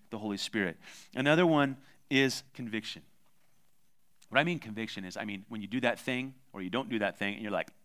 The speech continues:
"Ugh, I shouldn't have done that. I shouldn't have said that. I should have done this thing instead." So often, I've mentioned this before, so often I, I, I grew up, like, dreading that feeling.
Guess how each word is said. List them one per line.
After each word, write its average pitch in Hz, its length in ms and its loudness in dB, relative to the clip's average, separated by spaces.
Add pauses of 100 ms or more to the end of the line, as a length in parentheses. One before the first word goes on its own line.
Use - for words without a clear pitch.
"Ugh, 277 360 -4 (1500)
I 101 60 -12
shouldn't 107 240 -10
have 87 60 -12
done 78 180 -12
that. 67 140 -18 (240)
I - 20 -14
shouldn't 113 240 -8
have - 80 -16
said 71 220 -12
that. - 160 -16 (920)
I 104 60 -10
should 131 220 -4
have 107 100 -4
done 104 160 -2
this 104 160 -6
thing 92 180 -12
instead." - 380 -16 (2250)
So 139 300 0
often, 139 540 2 (240)
I've 113 160 -8
mentioned 123 320 -2
this 113 100 -4
before, 120 280 -8
so 147 280 -6
often 127 480 -2
I, 127 180 -4 (220)
I, 117 140 -6 (160)
I 123 340 -4
grew 110 280 -4
up, - 240 -6 (260)
like, 110 380 -6 (360)
dreading 113 640 -2
that 107 180 -6
feeling. 87 420 -18